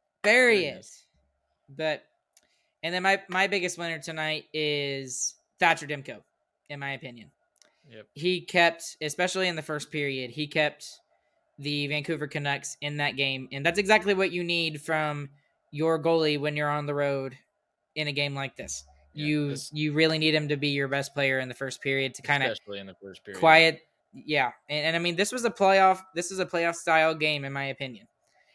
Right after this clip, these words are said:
Speaker 2: Mm-hmm.
Speaker 1: 'cause these are two teams who are fighting for their playoff lives at this point. Dallas has a little bit more, be-, has, well, I should say it like this, has a better opportunity to make the playoffs than Vancouver does. Vancouver's, the math is very much against them right now,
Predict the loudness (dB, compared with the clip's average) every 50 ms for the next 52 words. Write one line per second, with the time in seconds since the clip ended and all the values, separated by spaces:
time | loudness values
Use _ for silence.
0 | _ -20 -12 -6 -4 -4 -4 -4 -4 -6 -8 -8 _ _ _ _ _ _ _ _
1 | -4 -4 -2 -2 -2 -2 -2 0 0 0 0 0 -2 0 0 0 0 0 2 4
2 | 4 4 4 2 0 -4 -6 -8 -8 -8 -4 -2 0 0 0 0 -2 0 2 2
3 | 4 2 2 0 -4 -6 -6 -8 -10 _ _ -8 -6 -6 -6 -6 0 2 4 4
4 | 4 4 2 -2 -2 0 0 0 0 -2 -4 -2 -2 -2 -2 -2 -2 -2 -2 -2
5 | -2 0 0 -2 -2 -4 _ _ _ _ _ _ _ _ _ _ _ _ _ _
6 | _ _ _ _ _ _ _ _ _ -14 -2 4 4 4 4 4 2 0 0 0
7 | 0 -2 -4 -2 0 0 0 0 -2 -2 -2 -4 -4 -4 -4 -4 -4 -8 -8 -10
8 | -12 -12 -12 -14 _ _ _ _ -2 0 0 2 4 6 8 8 8 8 8 8
9 | 6 6 4 0 -4 -4 -6 -4 -2 0 0 2 2 0 0 -2 -4 -4 -4 -2
10 | 2 4 4 4 4 2 0 -2 -6 -6 -6 -6 -6 -4 -6 -4 -4 -4 -2 0
11 | 0 0 0 -2 -4 -6 -4 -4 -4 -4 -4 -4 -6 -6 -8 -10 -10 -8 -4 -2
12 | 0 0 0 -2 -4 -8 -10 -8 -4 -2 -2 0 2 2 0 0 -2 -4 -6 -6
13 | -8 -8 -8 -8 -8 -8 -10 -8 -6 -6 -6 -6 -4 -4 -4 -4 -4 -8